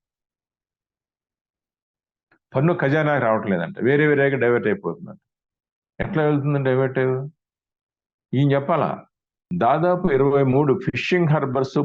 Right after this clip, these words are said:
పోర్ట్స్ డెవలప్ అవుతుంది తీర ప్రాంతం అంతా. చిన్నప్పుడు అయితే బట్టి బట్టి ఉంటాడు, తొమ్మిది వందల డెబ్బై నాలుగు కిలోమీటర్ల తీర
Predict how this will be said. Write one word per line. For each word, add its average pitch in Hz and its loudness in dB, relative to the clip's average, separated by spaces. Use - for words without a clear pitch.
పోర్ట్స్ 135 0
డెవలప్ 107 0
అవుతుంది 90 -4
తీర 123 0
ప్రాంతం 98 -2
అంతా. 80 -10
చిన్నప్పుడు 170 0
అయితే 160 2
బట్టి 143 0
బట్టి 147 -2
ఉంటాడు, 98 0
తొమ్మిది 135 0
వందల 123 0
డెబ్బై 120 0
నాలుగు 113 0
కిలోమీటర్ల 131 0
తీర 135 0